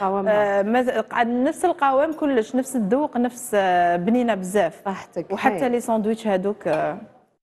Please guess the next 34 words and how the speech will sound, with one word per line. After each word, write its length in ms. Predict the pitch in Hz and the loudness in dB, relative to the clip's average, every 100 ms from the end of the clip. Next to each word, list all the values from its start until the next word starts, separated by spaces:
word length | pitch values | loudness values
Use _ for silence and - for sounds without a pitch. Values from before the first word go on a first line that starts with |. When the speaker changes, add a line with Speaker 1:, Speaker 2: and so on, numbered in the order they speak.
| _ | _
Speaker 1:
تاع 100 | 160 | -10
خبز 240 | - 214 202 | -6 -6 -8
فوكاتشيا. 600 | - 247 262 - 226 170 - _ _ - - | -10 -6 -4 -2 -2 -2 -6 _ _ -12 0
كنا 180 | 285 247 | 2 2
Speaker 2:
كان 140 | 254 | 0
Speaker 1:
درنا 140 | 311 285 | 0 0
Speaker 2:
الشيفة 260 | 277 285 | 0 0
كانت 100 | 277 | 0
Speaker 1:
خبيزات، 180 | 262 214 | 0 0
Speaker 2:
صايمة. 380 | 254 254 254 240 | 2 2 2 0
Speaker 1:
وراك 220 | 247 226 240 - | 0 -4 -10 -4
رطيتي. 360 | 190 190 208 220 | -2 0 0 0
Speaker 2:
آه. 240 | 220 220 - - - _ - | 0 0 -2 -8 -20 _ -16
Speaker 1:
<laughs> 360 | - - - | -16 -16 -6
نهار 180 | 240 302 | 0 0
الخميس 420 | - 220 185 170 - _ _ _ - | 0 -4 -4 -4 -8 _ _ _ -6
درنا 160 | 208 214 | -2 -2
خبيزات 480 | 196 220 208 285 - | 0 -2 0 -2 -2
بزاف، 460 | 196 180 320 - | -4 0 0 0
كان 100 | 294 | -4
غوتو 400 | 262 254 254 320 302 | -2 -2 0 -2 -2
شباب 340 | 165 160 160 | -2 -2 -2
عليها. 440 | 135 156 196 220 | -4 -4 -2 -2
Speaker 2:
أها، 40 | 254 | -4
واش 200 | 247 247 | -4 -2
معناتها؟ 180 | 240 247 | 0 2
Speaker 1:
وما 280 | 320 349 | 2 0
ولي 380 | 285 302 302 339 | 0 0 2 0
تاع 300 | 330 262 220 220 208 202 190 | 0 0 2 2 2 2 0
Speaker 2:
الشيفة 280 | 202 220 214 | 2 2 2
Speaker 1:
المعجون. 260 | 214 190 | 0 0
Speaker 2:
تاع 140 | 180 196 - - _ 185 | -2 -6 -14 -20 _ -4
بنان. 380 | 196 254 277 | 0 2 2
Speaker 1:
شوفي. 400 | - 240 196 180 | 0 0 0 0